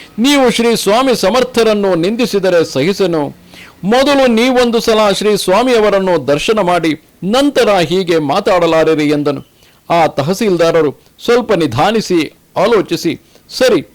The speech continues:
ಹಾಗೆ ಮಾ-, ಹಾಗೆ ಹೋಗೋಣ ಬಾ" ಎಂದು ಅವನನ್ನು ಹಿಂದೆ ಕರೆದುಕೊಂಡು ಶ್ರೀ ಸ್ವಾಮಿಯವರ ದರ್ಶನಕ್ಕೆ ಬಂದರು. ಆತನನ್ನು ನೋಡುತ್ತಲೇ ಶ್ರೀ ಸ್ವಾಮಿಯವರು ಆತನು ಮಾಡಿದ ತಪ್ಪುಗಳನ್ನೆಲ್ಲ ಒಟ್ಟುಗೂಡಿಸಿ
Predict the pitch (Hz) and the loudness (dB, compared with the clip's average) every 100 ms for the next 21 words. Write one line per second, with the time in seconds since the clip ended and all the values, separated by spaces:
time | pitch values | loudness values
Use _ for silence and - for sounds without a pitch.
0 | _ _ - 214 240 226 185 185 - _ | _ _ -4 -2 2 0 2 0 -2 _
1 | - 226 220 190 156 226 220 190 160 170 | -2 0 2 0 2 0 2 0 2 2
2 | 170 165 156 - _ - - 214 208 196 | 2 0 -2 -6 _ -8 -2 0 2 0
3 | 165 196 233 220 - 175 170 170 160 139 | 0 -2 -2 -2 0 -2 0 0 0 -4
4 | - - - 233 233 - 208 247 214 180 | -8 -20 -8 -2 -2 0 0 2 2 2
5 | 156 143 - 196 165 151 147 147 139 131 | 2 0 0 -2 0 0 0 0 -2 -4
6 | _ - - _ _ 190 202 202 190 180 | _ -20 -20 _ _ 0 2 2 0 0
7 | 170 160 214 233 208 190 160 175 175 - | 0 2 0 0 0 0 0 0 -2 0
8 | 147 208 196 175 170 143 165 202 202 180 | 0 2 0 2 0 0 0 0 0 -2
9 | 151 160 226 214 175 - 165 170 233 202 | 0 0 2 2 0 0 -4 0 2 2
10 | 190 175 165 151 139 - 214 233 220 240 | 2 0 2 0 0 -4 -2 -2 -2 -2
11 | 185 | -4